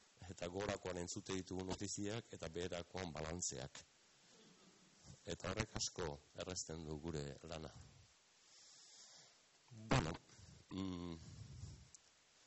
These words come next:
zer litzateke gaur bizi balitz? Gabriel Arestik zer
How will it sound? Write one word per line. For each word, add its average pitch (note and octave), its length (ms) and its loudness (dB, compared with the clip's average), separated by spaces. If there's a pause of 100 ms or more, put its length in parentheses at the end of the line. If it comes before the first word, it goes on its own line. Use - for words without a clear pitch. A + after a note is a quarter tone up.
(220)
zer - 280 8
litzateke F#2 560 6
gaur F#2+ 360 4 (680)
bizi F#2 380 6
balitz? E2 360 4 (1120)
Gabriel G2 360 -2
Arestik G2+ 380 2
zer - 260 2